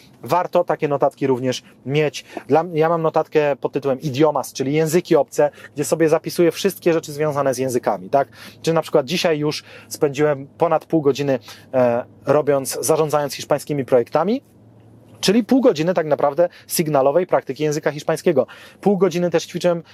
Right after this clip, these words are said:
bra-, brazylijski, ja to mówię, to jest portugalski, ale w odmianie brazylijskiej, no bo mamy też projekt w Brazylii, no i też musiałem pozlecać, poopowiadać, wytłumaczyć, co robimy i tak dalej, więc to też jest mój trening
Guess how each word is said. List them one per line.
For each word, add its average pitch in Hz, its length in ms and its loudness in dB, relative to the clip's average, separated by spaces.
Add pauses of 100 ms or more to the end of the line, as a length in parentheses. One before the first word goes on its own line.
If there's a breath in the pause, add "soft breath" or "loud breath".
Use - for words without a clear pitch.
(140 loud breath)
bra-, 170 180 2
brazylijski, 151 600 0
ja 117 80 2
to 127 80 -4
mówię, 151 220 0
to - 60 -6
jest - 120 -12
portugalski, 170 500 -2
ale 117 120 0
w - 60 -8
odmianie 127 340 -2
brazylijskiej, 151 560 0 (300 loud breath)
no 160 120 2
bo 151 100 0
mamy 143 220 0
też 131 140 0
projekt 127 340 0
w - 20 -20
Brazylii, 156 400 -2 (300 loud breath)
no 156 100 2
i 208 80 0
też 175 240 -2
musiałem 127 260 -2
pozlecać, 147 460 0
poopowiadać, 131 600 2
wytłumaczyć, 135 560 -4
co - 120 -2
robimy 123 280 -2
i 120 40 -2
tak 151 140 2
dalej, 220 180 2
więc 175 140 -6
to 175 80 -4
też 185 140 0
jest 165 140 -2
mój 151 180 -2
trening 151 420 -2